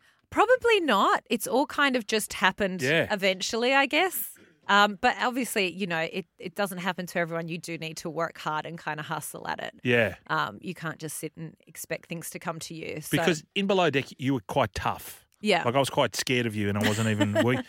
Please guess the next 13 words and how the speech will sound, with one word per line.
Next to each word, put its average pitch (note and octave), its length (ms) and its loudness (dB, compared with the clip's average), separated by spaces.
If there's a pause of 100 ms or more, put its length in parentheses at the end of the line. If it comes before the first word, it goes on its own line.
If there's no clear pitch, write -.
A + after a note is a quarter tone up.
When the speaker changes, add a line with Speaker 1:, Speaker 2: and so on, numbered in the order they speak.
(160)
Speaker 2:
how F3+ 200 2
do G3+ 80 0
you E3+ 200 2
handle D3 320 2
that C3 140 2
being B2+ 200 2
a A2+ 60 0
host D3 340 2
now? G2 240 -6 (360)
Are C3 60 -6
you, B2 80 -2 (260)
are C3+ 60 0
you, C#3 180 2